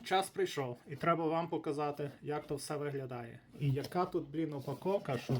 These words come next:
здуріти можна. Окей, добре, поїхали, друзі. Окей, починаємо. Так, значить, я, е, не знаю, що тут, е, багато чого сказати, але так як ми почали, це є розмір один на тридцять два.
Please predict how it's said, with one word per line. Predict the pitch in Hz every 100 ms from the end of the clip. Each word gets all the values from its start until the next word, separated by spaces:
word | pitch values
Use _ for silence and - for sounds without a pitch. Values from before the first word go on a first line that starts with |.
| 139
здуріти | 123 120 139 127 120 -
можна. | 110 - -
Окей, | 156 - 127 127
добре, | 147 123 120
поїхали, | 180 180 180 135 127
друзі. | 117 120 107 - - - - - 240 226 - - - _ _ _ _ -
Окей, | 233 302 - 359 147 - - -
починаємо. | 180 - 214 247 170 127 - -
Так, | - 151 131
значить, | 175 202 208 190 190
я, | 185 185
е, | 165 - - - - - - 147 143 139 160
не | 190
знаю, | 185 156 139
що | - 156
тут, | 156 143 - - 143
е, | 135 123 127 139 127
багато | 143 147 139 135
чого | - 143 139
сказати, | - 139 127 170 226 -
але | 131 131 135 - - - - - - - - - - - -
так | 247
як | 269 240
ми | 233
почали, | 220 214 175 208 247 233 - -
це | 180
є | 170 165
розмір | 175 160 160 -
один | 147 151 170 165
на | 160
тридцять | 160 147 - 131 131
два. | 113 120 160